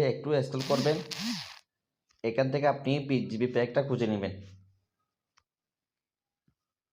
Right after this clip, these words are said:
এই দেখেন এখানে দুইটা অপশন আছে, একটা হচ্ছে বিশ জিবি অ্যাপ only, আর একটা হচ্ছে ষাট জিবি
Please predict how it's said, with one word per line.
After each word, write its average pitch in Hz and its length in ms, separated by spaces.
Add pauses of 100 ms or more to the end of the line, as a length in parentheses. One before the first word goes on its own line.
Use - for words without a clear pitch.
(800)
এই 135 160
দেখেন 139 280 (1300)
এখানে 127 280 (100)
দুইটা 135 240
অপশন 147 280
আছে, 160 160 (760)
একটা 113 280
হচ্ছে 139 180 (120)
বিশ 117 180
জিবি 113 240 (300)
অ্যাপ 123 180 (100)
only, 147 200 (100)
আর 123 120
একটা 135 160
হচ্ছে 139 180 (140)
ষাট 147 160 (100)
জিবি 151 220